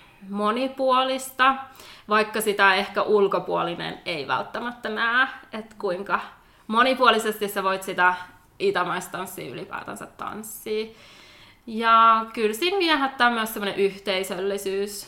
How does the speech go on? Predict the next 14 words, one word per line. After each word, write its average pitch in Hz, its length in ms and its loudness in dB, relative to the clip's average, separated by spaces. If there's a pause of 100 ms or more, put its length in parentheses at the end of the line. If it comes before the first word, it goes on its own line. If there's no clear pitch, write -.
(160)
Jotenkin 190 360 -6
musta 185 320 -8
tuntuu, 170 640 -8
että, - 460 -4 (840)
ää, 170 440 -2
Suomen 180 460 0
mittakaavalla 180 1000 -2 (140)
niin, 180 680 -4 (1800)
ää, 190 240 4
kaikki 226 380 6
tuntee 202 460 2
vähän 180 360 0 (440)
niin - 320 -12
kuin 175 320 -10